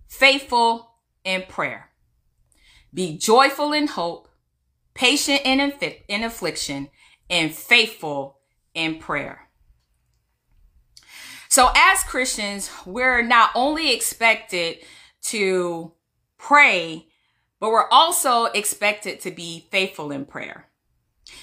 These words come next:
There's countless scriptures that talk about, uh, prayer. And so you have watch and pray. You have pray in the spirit.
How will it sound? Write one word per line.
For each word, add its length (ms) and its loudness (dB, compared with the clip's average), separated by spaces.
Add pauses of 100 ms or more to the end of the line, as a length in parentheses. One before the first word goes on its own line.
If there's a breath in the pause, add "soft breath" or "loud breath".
There's 220 2
countless 500 4
scriptures 560 -4
that 240 0
talk 340 0
about, 460 4 (500 soft breath)
uh, 280 4
prayer. 480 2 (340 loud breath)
And 160 -2
so 460 0 (100)
you 180 -10
have 520 2
watch 480 2
and 180 -4
pray. 420 0 (140)
You 160 -8
have 240 0
pray 380 2
in 100 0
the 100 -4
spirit. 640 -4